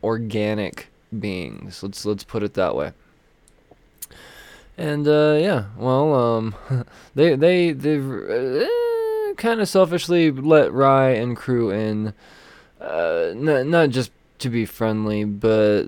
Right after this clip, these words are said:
they, they, they know their capabilities and they want some help. They say, "Hey, why don't you help us defeat this thing we call the Dark?" And the Ar-, the Dark is this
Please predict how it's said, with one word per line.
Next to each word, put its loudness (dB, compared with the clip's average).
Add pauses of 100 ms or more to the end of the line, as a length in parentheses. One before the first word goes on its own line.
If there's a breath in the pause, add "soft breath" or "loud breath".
they, 0
they, -2
they -4
know 0
their -2
capabilities 0
and -4
they 0
want -2
some -6
help. -6 (420 soft breath)
They -2
say, 2
"Hey, -2
why 0
don't -4
you -4
help -2
us -2
defeat -6
this -8
thing -6
we -4
call -2
the -8
Dark?" -8 (640 soft breath)
And -2
the 0
Ar-, 2
the -8
Dark 4
is 0
this -4